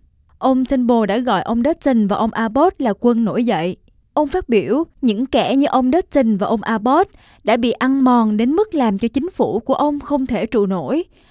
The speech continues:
Và họ sẵn sàng làm như vậy bằng mọi giá, ngay cả khiến mọi người phải hoảng sợ và tham gia vào phong trào loại bỏ ông.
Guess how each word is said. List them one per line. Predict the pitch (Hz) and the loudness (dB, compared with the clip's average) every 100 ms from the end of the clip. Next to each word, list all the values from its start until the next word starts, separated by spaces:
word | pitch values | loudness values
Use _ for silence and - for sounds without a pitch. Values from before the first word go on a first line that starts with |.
| _ _ | _ _
Và | - 285 | 0 0
họ | 269 240 220 | 2 0 -2
sẵn | 196 247 | -4 -4
sàng | - 294 226 | -2 0 0
làm | 220 | 0
như | 208 247 | 2 2
vậy | 214 175 | 0 0
bằng | 190 196 190 | 0 -2 -4
mọi | 165 185 | -6 -2
giá, | 226 247 349 403 _ _ _ _ | 0 2 0 -4 _ _ _ _
ngay | 320 339 | -2 -2
cả | - 220 | 0 -4
khiến | - 302 294 392 | -2 -2 -2 -2
mọi | 185 202 | -2 0
người | 233 233 208 | 2 2 2
phải | 208 | -2
hoảng | 247 196 254 | -2 -2 -2
sợ | - 254 165 170 | -2 0 0 -2
và | 208 | -4
tham | 208 233 240 | -4 -2 -2
gia | 240 240 233 | 0 2 0
vào | 220 220 190 | 0 0 0
phong | 226 214 | -4 -4
trào | 233 214 | -2 0
loại | 185 170 | 0 -2
bỏ | 165 156 | -2 -4
ông. | 233 277 | 0 0